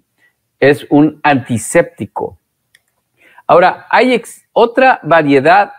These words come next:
para tomar el limón, otra manera de hacer la cura de limón. Esto es más reciente, esto es más nuevo. Ahora con lo del covid, con tanta gente que ha tenido estos problemas,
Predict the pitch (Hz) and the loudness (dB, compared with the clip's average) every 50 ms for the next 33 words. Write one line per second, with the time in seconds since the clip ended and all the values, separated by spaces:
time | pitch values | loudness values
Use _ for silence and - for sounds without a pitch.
0 | _ - 151 143 135 131 131 147 131 131 139 143 147 139 127 127 135 131 107 - | _ -2 0 0 0 0 -2 -4 -2 0 0 0 0 0 0 -2 -2 -2 -4 -4
1 | - - 190 - 247 240 208 175 170 190 214 196 135 87 85 - _ _ _ _ | -4 -4 0 0 0 0 2 0 0 0 0 0 0 -2 -4 -10 _ _ _ _
2 | _ - 127 127 - 170 165 165 160 131 - 160 160 160 151 139 135 139 135 113 | _ -2 -2 -2 0 0 0 2 0 0 0 0 2 2 2 2 2 0 0 -2
3 | 92 - - _ _ _ _ _ _ _ _ _ _ _ _ _ _ _ _ _ | -2 -6 -10 _ _ _ _ _ _ _ _ _ _ _ _ _ _ _ _ _
4 | _ _ _ - 170 196 190 - 214 214 208 190 170 180 180 185 180 185 180 180 | _ _ _ -2 0 0 0 0 0 2 2 2 2 2 2 2 2 0 -2 -2
5 | - 196 202 202 185 202 190 - - 190 175 - 190 180 180 180 185 202 220 208 | -2 -2 -2 -2 0 -2 -2 -2 -4 -10 -6 -2 0 0 2 2 2 2 2 2
6 | 175 - - - 165 208 254 277 277 285 254 220 190 175 156 143 127 117 - - | 2 0 0 0 0 2 2 2 2 0 0 2 2 2 2 2 0 -2 -6 -4
7 | - 175 190 196 208 202 190 156 - - 139 127 - - 175 185 175 - 180 165 | 0 2 2 2 2 0 -2 -4 -2 -2 -2 -2 0 0 -2 0 0 0 0 0
8 | 143 127 - 170 175 185 180 165 180 165 135 - 147 151 147 - 170 175 175 175 | -2 -2 -2 -2 -2 -2 -2 -2 -4 -4 -2 -2 -2 -2 0 -2 -2 0 0 2
9 | 180 180 180 - 180 170 - - 143 151 160 185 196 208 202 | 2 2 2 0 -2 -2 0 0 2 2 4 4 2 0 -2